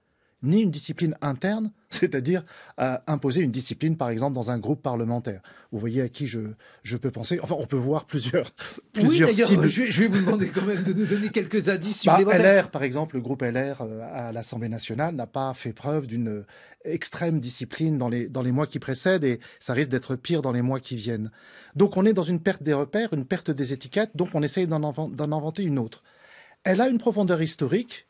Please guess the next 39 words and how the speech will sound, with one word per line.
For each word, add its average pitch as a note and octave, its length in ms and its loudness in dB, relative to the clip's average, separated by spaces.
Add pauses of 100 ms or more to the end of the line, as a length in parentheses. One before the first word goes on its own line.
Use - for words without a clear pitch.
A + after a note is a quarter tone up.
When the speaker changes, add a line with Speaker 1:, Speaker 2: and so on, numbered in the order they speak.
(120)
Speaker 1:
il B2 80 -10
suffit - 280 -8
pas D#3 120 0
de D#3 60 -4
se C#3 120 -4
moquer, C#3 340 0
si - 180 -10
vous A#2 120 -6
voulez, A#2+ 240 0
de, G#2 260 -8 (280)
de A2+ 80 -6
ce A#2 160 -6
terme C3 320 -2
un A2+ 80 -4
peu A#2+ 180 -6
fourre-tout, G3+ 520 -4 (240)
un B2 120 -4
peu C#3+ 100 -6
chamallow. C3 560 -2 (380)
Il D#3+ 80 0
y F#3+ 80 4
a - 20 4
une A#3+ 80 0
profondeur F3+ 420 0
historique F3 460 -2
dans D#3+ 140 0
le D#3 80 0
sens G#3 400 -4
où, G3+ 220 -4
effectivement, E3+ 760 -2 (420)
notre E3 240 0
histoire G3+ 300 -2
politique D#3+ 440 -2
a B2+ 120 -4
très - 320 0
longtemps F3+ 280 0
parlé D#3+ 480 -2 (360)
d'union F#3+ 400 4
républicaine, C3+ 760 -2